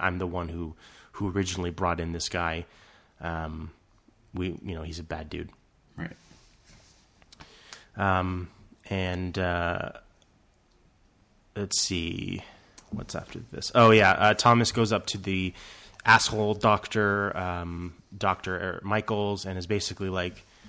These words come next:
Speaker 1: "What was the, what are you doing here? Like, you're, you're doing tests, like, uh, tests on prisoners?" And the doctor's like, "Yes, uh, they get <laughs> reduced sentences if they do these tests, and it's all perfectly legal,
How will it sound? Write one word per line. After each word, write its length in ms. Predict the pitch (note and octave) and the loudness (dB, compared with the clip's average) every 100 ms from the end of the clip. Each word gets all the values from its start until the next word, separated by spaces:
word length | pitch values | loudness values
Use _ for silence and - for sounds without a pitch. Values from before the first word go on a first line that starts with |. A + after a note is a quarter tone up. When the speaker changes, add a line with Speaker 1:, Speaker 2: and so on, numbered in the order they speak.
| - - - - G2+ G2 - | -20 -20 -20 -18 -14 -14 -14
Speaker 1:
"What 320 | A#2 G#2 B2 B2+ | -4 2 4 4
was 200 | B2 G2+ | 2 0
the, 80 | F#2+ | -4
what 260 | G2+ A#2 | 0 2
are 40 | A#2+ | 2
you 80 | |
doing 300 | F#2 G#2+ A2+ | 2 2 2
here? 200 | F2+ E2+ | 0 -4
Like, 240 | F2+ F#2 F#2 - | -4 -6 -8 -14
you're, 400 | F#2 G2 F#2+ F#2 F#2 | -6 -2 -2 -4 -6
you're 180 | F#2+ | -6
doing 480 | F2+ G#2 G2+ G2 F#2+ - _ _ _ _ - | -2 0 0 -2 -4 -10 _ _ _ _ -4
tests, 680 | G#2+ G#2 - - - - - G2+ | 0 0 -2 -2 -4 -6 -10 -6
like, 280 | G2 - - F#2+ | -4 -6 -10 -8
uh, 240 | F#2 F2+ | -6 -6
tests 280 | - A#2 - | -4 -4 -2
on 260 | G2+ F#2+ F2+ | -2 -4 -6
prisoners?" 640 | - G#2+ A#2+ B2 B2 - - - - - - F2 | -6 -4 -4 -4 -6 -10 -14 -20 -20 -20 -14 -6
And 240 | F#2 F#2 | -4 -2
the 60 | F#2 | -2
doctor's 340 | F#2 - F2+ | -2 -4 -8
like, 240 | F2+ - - - - - E2+ | -8 -8 -18 -20 -20 -20 -8
"Yes, 520 | G#2 A#2+ - - - - | 0 0 0 -6 -10 -8
uh, 260 | G2 F#2+ - G#2 A2+ | -2 -2 -2 -6 0
they 120 | - | 2
get 200 | B2 - | 2 0
<laughs> 0 | |
reduced 300 | A2 A2 B2 - | 0 0 0 0
sentences 500 | A#2+ A2 G#2+ A2+ G#2 | 0 -2 -2 -2 -2
if 180 | - | -2
they 240 | G2 G2 F#2+ | -2 0 -2
do 280 | G2 G#2 G2 | -2 -2 -2
these 180 | G2+ - | -4 -4
tests, 440 | G2 G2 - - | -4 -4 -4 -6
and 300 | F#2+ F#2+ F#2 | -4 -4 -6
it's 200 | F2+ - | -6 -2
all 140 | G#2 G2 | 0 0
perfectly 460 | - - A2 A#2 | -2 -4 -4 -2
legal, 400 | G#2+ G2+ G#2 A2+ | -2 0 -2 -4